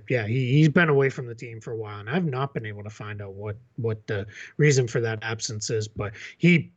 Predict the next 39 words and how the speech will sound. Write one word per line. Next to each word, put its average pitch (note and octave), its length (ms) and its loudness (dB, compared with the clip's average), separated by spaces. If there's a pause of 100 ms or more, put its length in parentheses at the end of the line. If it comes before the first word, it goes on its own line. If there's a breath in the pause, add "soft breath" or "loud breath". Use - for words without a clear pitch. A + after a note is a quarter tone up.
posited C3+ 500 2
that B2+ 320 -6
could D#3+ 340 -2
be A#2+ 220 -10
where A2+ 280 -4
they A2 140 -4
go G#2 300 -6
to B2+ 140 -4
open A2 220 -4
up G2+ 160 -10
a A#2 40 -6
roster G2+ 320 -10
spot. - 340 -14
So A2+ 220 0 (280 loud breath)
again, E3 240 6
just D3+ 140 2
something F3+ 260 0
to E3+ 60 2
keep E3 240 -8
an B2 80 -14
eye A2+ 140 -14
on. G#2+ 100 -14
We're B2 120 -12
gonna C#3+ 220 -2
see C#3 360 -6
a B2 100 -2
handful B2+ 440 -4
more A#2 280 -6
of A2 80 -2
these, G2+ 360 -10 (360 loud breath)
uh, A2 140 -4
situations A2+ 680 0
come A2+ 220 -2
up, B2 300 0
um, A2 240 -2
over B2 340 4
the A2+ 120 2
next, A2 460 -4
uh, G2+ 220 -2